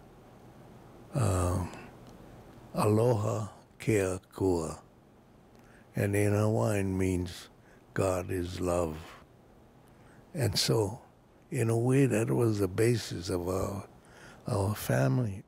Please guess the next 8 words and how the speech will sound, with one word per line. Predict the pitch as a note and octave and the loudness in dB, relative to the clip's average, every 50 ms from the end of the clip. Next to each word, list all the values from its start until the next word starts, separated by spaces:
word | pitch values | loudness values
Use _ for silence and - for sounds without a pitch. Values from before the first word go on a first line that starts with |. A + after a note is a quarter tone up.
| _ _ G2+ | _ _ -20
And | F#2+ F#2+ G2+ A2+ - - - - - - - | -20 -20 -20 -20 -20 -20 -20 -18 -14 -10 -6
when | G#2+ G#2 G2+ G#2 A2 | -2 0 0 2 2
I | A#2 A#2+ C#3 C3+ | 2 2 2 0
came | - - - C#3 C#3 C3+ | 0 0 2 4 4 4
along, | C3 A#2+ G#2+ G#2+ A2+ B2+ B2+ A#2 F#2+ D#2+ D#2 F#2 G2 G2 - - - - - - - - - - - - - _ - | 4 2 0 0 0 0 0 0 0 -2 -4 -6 -10 -10 -14 -18 -20 -20 -20 -20 -20 -20 -20 -20 -20 -20 -20 _ -6
I | - G#2 | -2 0
was | G2+ G#2 G#2 A2+ B2 B2 A#2 G#2+ F#2+ | 2 4 4 4 4 2 2 0 -2
the | G2+ G2 F#2+ G#2+ | -2 -4 -4 -4